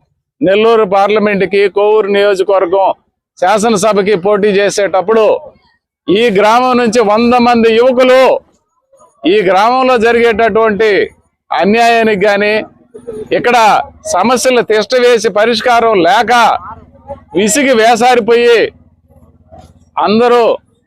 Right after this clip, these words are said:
వారికి మద్దతునివ్వడమే కాకుండా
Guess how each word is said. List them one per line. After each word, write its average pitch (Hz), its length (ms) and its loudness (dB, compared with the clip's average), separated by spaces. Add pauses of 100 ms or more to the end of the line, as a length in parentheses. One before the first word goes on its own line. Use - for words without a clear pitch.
(420)
వారికి 185 420 0 (720)
మద్దతునివ్వడమే 220 960 0
కాకుండా 208 520 0